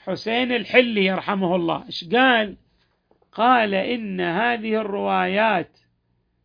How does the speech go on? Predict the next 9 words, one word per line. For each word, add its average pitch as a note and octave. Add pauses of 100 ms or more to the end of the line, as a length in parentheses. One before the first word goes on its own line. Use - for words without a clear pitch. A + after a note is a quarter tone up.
(300)
الدالة F#3 (920)
على C#4 (500)
التخيير G#3+ (600)
جاءت A#3
رواية B3+
حاكمة C4
عليها، F#3 (580)
مفسرة G#3
لها F#3